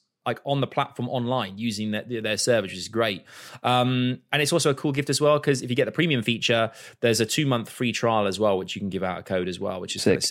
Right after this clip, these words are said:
Speaker 1: sick. But the, the, the pièce de résistance for me, bro, is December fourteenth, just before Christmas,
Speaker 2: Yeah.
Speaker 1: right? They are bringing us N sixty-four roms, mate.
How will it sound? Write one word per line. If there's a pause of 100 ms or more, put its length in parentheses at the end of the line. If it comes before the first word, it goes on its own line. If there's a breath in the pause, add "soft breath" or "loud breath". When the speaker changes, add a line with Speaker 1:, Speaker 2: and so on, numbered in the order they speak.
(100)
Speaker 1:
sick.
But
the,
the,
the
pièce
de
résistance
for
me,
bro, (560 loud breath)
is
December
fourteenth, (100)
just
before (220)
Christmas,
Speaker 2:
Yeah.
Speaker 1:
right? (160)
They
are
bringing
us (480)
N
sixty-four
roms,
mate.